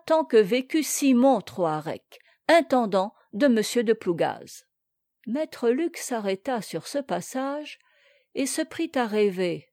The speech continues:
profondément. Au bout d'une grande demi-heure, il releva la tête et dit : « Cela dura tant que vécut Simon Troarec, intendant de monsieur de Plougaz. » Puis il reprit la lecture.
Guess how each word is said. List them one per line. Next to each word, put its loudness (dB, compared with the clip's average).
profondément. -4
Au 0
bout 2
d'une 0
grande 0
demi-heure, 0
il 2
releva -2
la 0
tête -4
et 2
dit : « -6
Cela -4
dura 0
tant -2
que 0
vécut 0
Simon 0
Troarec, -2
intendant 4
de 4
monsieur 0
de 2
Plougaz. » -2
Puis 0
il 0
reprit -2
la 0
lecture. -8